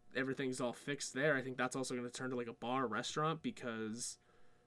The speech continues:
there were definitely taps, but every, all, uh, no taps were on.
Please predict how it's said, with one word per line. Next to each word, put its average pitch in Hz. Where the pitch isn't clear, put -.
there 127
were 117
definitely 123
taps, -
but 95
every, 117
all, -
uh, -
no 147
taps 139
were 123
on. 120